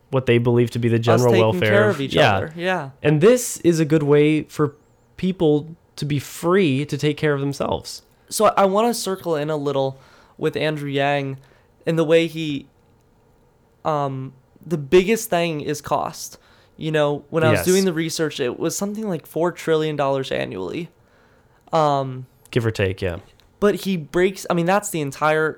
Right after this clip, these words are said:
Speaker 2: current federal operating
Speaker 1: Right.
Speaker 2: budget is three point nine trillion, something like that.
Speaker 1: Right.
Speaker 2: Um, I think, I hope I'm not wrong on that. And, like,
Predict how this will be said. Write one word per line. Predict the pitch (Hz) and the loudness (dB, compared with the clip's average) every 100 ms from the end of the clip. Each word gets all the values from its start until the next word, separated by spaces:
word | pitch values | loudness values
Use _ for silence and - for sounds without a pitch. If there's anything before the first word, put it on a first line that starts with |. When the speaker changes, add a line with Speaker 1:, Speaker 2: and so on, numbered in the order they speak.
| _ | _
Speaker 2:
current | 160 151 135 | -4 -4 -2
federal | 139 139 139 | -2 0 0
operating | 127 135 143 139 131 131 135 | 0 0 -4 -6 -6 -12 -12
Speaker 1:
Right. | - 107 87 | 0 2 2
Speaker 2:
budget | 69 - _ | -2 -10 _
is | - 143 | -10 -10
three | - 151 | -6 -8
point | 147 147 | -4 -4
nine | 139 135 135 | -2 -6 -6
trillion, | 147 131 127 127 - | -4 -4 -6 -12 -16
something | - 139 | -12 -10
like | 135 151 | -8 -10
that. | - - - | -8 -8 -4
Speaker 1:
Right. | 95 - - - - | -6 -6 -12 -20 0
Speaker 2:
Um, | 165 151 143 135 131 _ _ - _ _ _ _ _ _ - | 2 4 0 -6 -10 _ _ -20 _ _ _ _ _ _ -14
I | 147 | -8
think, | 151 147 - | -6 -6 -8
I | 147 | -12
hope | 143 143 | -8 -8
I'm | 147 135 | -6 -6
not | 131 | -6
wrong | 69 67 | -6 -6
on | - | -6
that. | - 69 - _ - | -6 -8 -12 _ 0
And, | 196 180 | 2 2
like, | 175 165 - | 0 0 -4